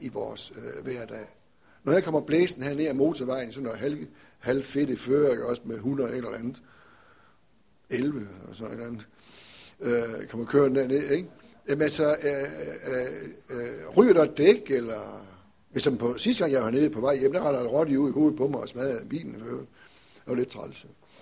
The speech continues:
Ja, det var træls. Og, og også for den, den døde faktisk. Øh, ja. Øh,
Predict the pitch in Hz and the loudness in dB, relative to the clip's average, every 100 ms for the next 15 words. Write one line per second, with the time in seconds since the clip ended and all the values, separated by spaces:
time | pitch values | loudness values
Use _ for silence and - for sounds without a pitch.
0 | - - - - - 131 151 101 131 - | -20 -20 -20 -20 -6 -2 -2 -2 -14 -20
1 | _ _ _ _ - - - _ - 123 | _ _ _ _ -20 -20 -20 _ -8 -4
2 | 135 156 165 - 107 131 127 123 - 104 | 0 2 2 0 -2 -2 0 2 0 0
3 | 107 - - _ 123 117 - _ _ _ | -6 -12 -20 _ -20 -20 -20 _ _ _
4 | _ _ _ _ _ - 127 127 113 120 | _ _ _ _ _ -8 0 0 0 -6
5 | 113 127 127 - - - - - - - | -6 -6 -8 -16 -18 -18 -18 -20 -20 -20
6 | - - - _ 156 120 110 | -20 -20 -20 _ -6 -6 -6